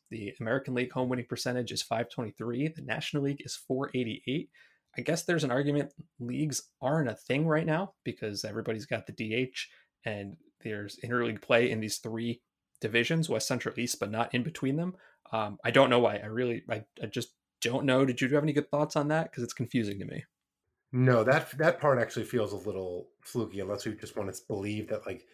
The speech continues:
Speaker 2: the A L has significantly better teams, but I'm not really sure I buy that. That, that part just feels kinda fluky to me.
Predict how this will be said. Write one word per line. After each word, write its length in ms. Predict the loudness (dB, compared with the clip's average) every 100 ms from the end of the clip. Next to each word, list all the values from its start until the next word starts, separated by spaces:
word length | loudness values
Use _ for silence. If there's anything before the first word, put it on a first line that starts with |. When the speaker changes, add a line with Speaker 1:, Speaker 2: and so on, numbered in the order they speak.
| _
Speaker 2:
the 140 | -10 -2
A 140 | 0
L 180 | 0 0
has 320 | -4 -4 -4
significantly 720 | -8 -6 -4 -2 -2 -4 -10
better 280 | -4 -4 -4
teams, 460 | -6 -6 -6 -8 -8
but 80 | -6
I'm 180 | -6 -4
not 220 | -6 -6
really 300 | -10 -8 -8
sure 260 | -4 -4 -2
I 40 |
buy 220 | -4 -6 -4
that. 200 | -4 -2
That, 200 | -2 0
that 160 | 0
part 360 | 0 0 -2 -8
just 160 | -8
feels 220 | -6 -8 -8
kinda 160 | -10
fluky 240 | -12 -14 -14
to 80 |
me. 220 | -12 -12